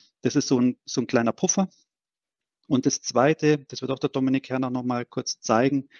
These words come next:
ist, dass wir über diesen Eventbus aus der Co-Creation in den Run deployen können. Also wir können, ein Nicht-Techniker kann Prozesse auf unserer Anwendung deployen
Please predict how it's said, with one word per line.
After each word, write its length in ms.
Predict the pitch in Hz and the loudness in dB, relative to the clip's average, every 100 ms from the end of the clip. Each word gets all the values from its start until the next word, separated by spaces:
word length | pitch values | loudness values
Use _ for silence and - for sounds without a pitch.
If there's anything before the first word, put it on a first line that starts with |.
| - - _ | -20 -20 _
ist, 200 | 135 - | -10 -6
dass 160 | 123 - | -6 0
wir 280 | 123 123 _ _ _ - | 0 0 _ _ _ -6
über 280 | 175 170 170 | -2 0 0
diesen 300 | - 135 127 | -4 -2 -2
Eventbus 560 | 117 147 - 151 147 | -2 -6 -6 -6 -4
aus 200 | 131 143 | -2 -2
der 100 | 127 | -2
Co-Creation 880 | - 147 - 135 127 131 - 131 131 _ _ _ _ _ _ _ _ | -6 -6 -4 -2 0 -2 -2 -4 -8 _ _ _ _ _ _ _ _
in 400 | 139 156 160 - _ _ _ _ _ _ - | 4 4 2 -6 _ _ _ _ _ _ -6
den 100 | 113 | -2
Run 320 | 107 104 131 | 2 2 2
deployen 480 | 123 - 104 107 120 | -4 -6 -4 -4 -6
können. 360 | - 101 95 92 _ | -10 -12 -10 -14 _
Also 220 | 107 107 | -12 -10
wir 80 | 110 | -10
können, 500 | - 120 131 123 131 _ _ _ _ _ - | -4 -4 -2 -4 -8 _ _ _ _ _ -6
ein 120 | 113 | -2
Nicht-Techniker 680 | 139 170 - 170 165 147 143 | 0 -2 -6 -6 -4 -2 -2
kann 420 | - 113 131 143 | -2 0 0 -2
Prozesse 640 | - - - 127 - 131 123 _ _ - | -10 -10 -6 -6 -2 -4 -6 _ _ -10
auf 180 | 117 - | -8 -6
unserer 280 | 117 110 | -6 -6
Anwendung 400 | 101 117 110 107 | -6 -6 -6 -6
deployen 520 | 101 101 - 98 107 | -8 -12 -10 -10 -12